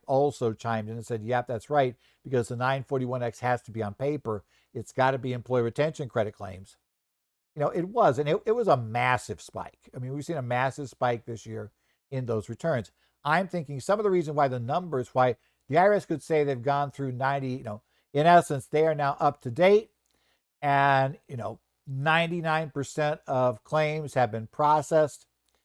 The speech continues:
uh, you know, at this point that were filed within the la-, that three-month window or six-month window, whichever it might be. Why that could be correct, and yet they still could show hundreds of thousands of returns as not being processed.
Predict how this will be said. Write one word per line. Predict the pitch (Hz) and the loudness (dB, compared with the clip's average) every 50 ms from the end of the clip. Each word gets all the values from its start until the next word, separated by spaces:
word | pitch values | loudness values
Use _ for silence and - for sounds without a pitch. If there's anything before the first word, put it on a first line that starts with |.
| _ _ _ _ _ _ _ - | _ _ _ _ _ _ _ -2
uh, | 135 131 131 131 127 - - | 2 4 4 4 4 2 0
you | 156 131 | -6 -8
know, | 117 113 110 107 113 - _ _ - | -6 -4 -4 -4 -6 -8 _ _ -6
at | 135 127 - - | -4 -4 -2 0
this | 135 131 - | -2 -2 -2
point | - - 180 185 180 175 196 196 - | -4 -2 0 2 2 2 0 -2 -6
that | 143 - - | -6 -6 -6
were | 135 123 | -6 -10
filed | - - 143 139 143 143 139 143 135 | -6 0 2 4 4 4 4 2 0
within | 139 131 120 - 135 135 135 131 120 - _ _ _ _ _ _ | -2 -6 -4 -4 -4 -4 -4 -6 -10 -14 _ _ _ _ _ _
the | - 123 | -6 -2
la-, | 117 127 123 131 | 0 0 0 0
that | - 135 117 110 - | 0 -2 -6 -6 -6
three-month | - - 143 147 139 143 143 123 - | -6 -6 -4 -2 0 0 -2 -2 -2
window | 123 139 139 135 135 127 | -2 -2 0 0 2 2
or | 113 110 | 2 0
six-month | - - 131 120 - - 131 117 - 117 | -2 -4 -8 -8 -6 -4 -6 -6 -4 -4
window, | 123 127 127 127 | -4 -4 -2 -2
whichever | 117 - 123 107 110 | -4 -4 -6 -6 -6
it | 123 | -6
might | 117 110 110 123 - | -6 -8 -8 -8 -6
be. | 233 220 156 127 117 _ _ _ _ _ _ _ _ _ _ _ _ _ _ _ _ _ _ _ - | -4 -2 -2 -4 -4 _ _ _ _ _ _ _ _ _ _ _ _ _ _ _ _ _ _ _ 6
Why | 156 160 170 | 6 6 6
that | 156 143 202 220 240 226 | 8 6 8 6 6 6
could | - 196 170 | 4 2 2
be | 156 170 165 | 2 0 -2
correct, | - - 151 143 175 220 220 202 - - | -2 -2 -2 2 6 6 6 6 4 0
and | 180 156 147 | -2 -2 2
yet | 156 151 - | 2 2 2
they | - 147 135 | 2 -4 -2
still | - - 165 165 | 0 0 0 0
could | - 170 143 | 0 -2 -2
show | - 156 139 | 0 0 0
hundreds | 120 135 143 143 151 143 120 135 | 2 0 0 0 -2 -4 -4 -6
of | 120 - | -6 -4
thousands | - 143 135 139 135 135 120 127 120 123 | 0 2 4 4 4 2 0 -4 -4 -4
of | 123 101 | -4 -4
returns | 127 127 - - 208 202 170 151 143 - - - _ _ _ _ _ - | -6 -6 -2 2 4 6 6 6 4 2 -4 -14 _ _ _ _ _ 0
as | 147 143 127 107 | 2 2 2 2
not | 131 131 131 - 120 | 0 0 0 0 -2
being | 120 113 120 | -8 -8 -8
processed. | - - 208 226 220 208 156 - 135 117 113 117 - - | -4 -2 0 2 2 2 2 2 2 2 2 2 -2 -10